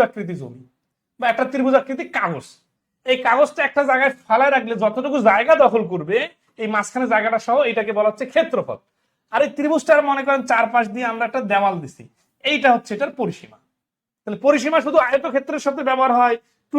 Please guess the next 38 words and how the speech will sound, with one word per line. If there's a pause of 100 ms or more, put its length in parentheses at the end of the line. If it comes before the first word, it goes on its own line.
into
দৈর্ঘ্য
প্লাস
হয়,
বিষয়টা
এরকম
না। (520)
এই
যে (100)
ত্রিভুজের (100)
পরিসীমা
ধরেন
আছে (160)
এ (160)
বি (480)
সি, (320)
তাহলে
এই
ত্রিভুজের
পরিসীমা
হবে (120)
A (120)
plus
B (160)
plus
C। (400)
তাহলে (100)
পরিসীমা (100)
জিনিসটা
মানে
কি? (540)
পরিসীমা
জিনিসটা
মানে
হচ্ছে (180)
চারপাশের (560)
যোগফল, (840)
বাউন্ডারিগুলা।